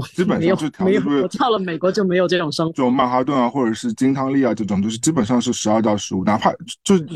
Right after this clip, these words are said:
Speaker 1: 夜店什么，
Speaker 2: 嗯。
Speaker 1: 基本上十五已经是封顶了，这已经是最贵了，就便宜点。
Speaker 2: 现在呢，二十以上吗？
Speaker 1: 我，我查了一下他们的菜单是十七到二十一杯。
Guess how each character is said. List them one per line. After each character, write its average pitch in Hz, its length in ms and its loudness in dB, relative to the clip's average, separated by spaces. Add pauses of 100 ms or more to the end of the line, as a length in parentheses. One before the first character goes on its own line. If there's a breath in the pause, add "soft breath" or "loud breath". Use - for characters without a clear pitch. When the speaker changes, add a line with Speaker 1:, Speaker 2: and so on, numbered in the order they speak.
Speaker 1:
夜 175 140 2
店 147 220 0
什 107 120 -4
么， 110 100 2
Speaker 2:
嗯。 113 40 -10
Speaker 1:
基 165 100 -2
本 165 100 2
上 131 160 0
十 - 160 -4
五 143 160 2
已 107 60 0
经 107 120 2
是 139 60 -6
封 143 340 0
顶 135 260 -2
了， 87 100 -12
这 147 100 -2
已 120 60 2
经 107 100 0
是 120 80 -4
最 113 180 -2
贵 95 140 0
了， 92 100 0
就 - 120 0
便 - 200 -6
宜 240 40 0
点。 262 80 2
Speaker 2:
现 240 80 2
在 226 180 0
呢， 170 140 -4
二 208 180 0
十 - 100 -16 (160)
以 143 60 -2
上 156 240 2
吗？ 123 160 -4 (220)
Speaker 1:
我， 139 340 2
我 135 240 0
查 - 160 -2
了 170 80 4
一 - 20 2
下 185 80 4
他 170 160 -2
们 160 160 0
的 143 80 2
菜 135 220 0
单 135 100 2
是 131 140 -2
十 120 220 -2
七 - 180 -4
到 135 180 2
二 113 160 0
十 - 320 -14 (100)
一 107 100 -4
杯。 - 260 -8